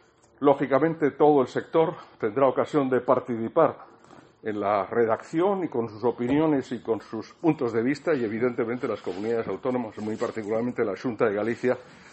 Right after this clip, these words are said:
tendrá ocasión efectivamente de, eh, dar su punto de vista e incorporar ideas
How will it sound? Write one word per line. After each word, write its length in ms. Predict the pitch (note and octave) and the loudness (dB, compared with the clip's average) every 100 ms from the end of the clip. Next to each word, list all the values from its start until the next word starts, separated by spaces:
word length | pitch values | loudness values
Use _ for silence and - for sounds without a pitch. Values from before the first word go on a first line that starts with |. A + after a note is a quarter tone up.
| - - | -16 -8
tendrá 260 | G#2+ A#2+ | -4 0
ocasión 500 | A2 A#2 - C3 B2 - - | 0 0 0 0 0 -6 -12
efectivamente 800 | - G2+ C3 A2 A2+ G#2 G#2 G2 - - - - - | -8 -6 -2 0 -2 -4 -6 -8 -16 -20 -20 -20 -20
de, 380 | G2+ B2 A#2+ B2 - | 0 2 2 -2 -6
eh, 340 | A2 G2 G2 F#2+ | -4 -2 -4 0
dar 240 | B2+ B2 | 2 2
su 200 | - C3 | 2 -4
punto 360 | - E3 D#3 C3+ | -2 -4 0 2
de 100 | A#2+ | 2
vista 520 | B2+ B2+ - C3+ C#3+ - | 0 -2 2 2 0 -8
e 80 | A#2+ | -6
incorporar 640 | A#2+ G#2+ A2 F2+ A#2 C#3 B2+ | -6 0 -2 2 4 6 4
ideas 580 | G#2 A#2 A#2+ A#2+ A#2 | 0 0 0 0 -4